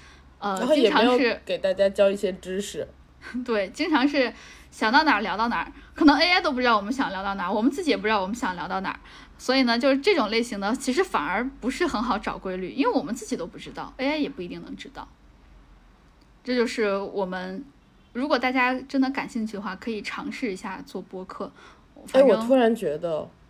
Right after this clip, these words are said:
Speaker 2: 也不一定。
Speaker 1: 嗯？
Speaker 2: <laughs> 自我推翻。
Speaker 1: 咋了？咋了？
Speaker 2: 比如说
Speaker 1: 我们给，喂的数据还是不够多，是吗？就是
Speaker 2: 你想啊，比如说我们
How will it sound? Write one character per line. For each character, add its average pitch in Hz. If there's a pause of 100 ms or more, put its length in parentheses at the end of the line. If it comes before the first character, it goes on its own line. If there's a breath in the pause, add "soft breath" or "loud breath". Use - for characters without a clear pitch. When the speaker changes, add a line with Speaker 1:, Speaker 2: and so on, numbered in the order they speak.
(200)
Speaker 2:
也 240
不 220
一 196
定。 208
Speaker 1:
嗯？ - (760)
Speaker 2:
<laughs> -
自 240
我 175
推 185
翻。 220
Speaker 1:
咋 -
了？ 175 (500 loud breath)
咋 208
了？ 196
Speaker 2:
比 226
如 220
说 247
Speaker 1:
我 247
们 269
给， 226
喂 294
的 262
数 302
据 269
还 262
是 269
不 262
够 247
多， 262
是 311
吗？ 214
就 254
是 240 (920 loud breath)
Speaker 2:
你 262
想 233
啊， 175
比 185
如 208
说 254
我 208
们 170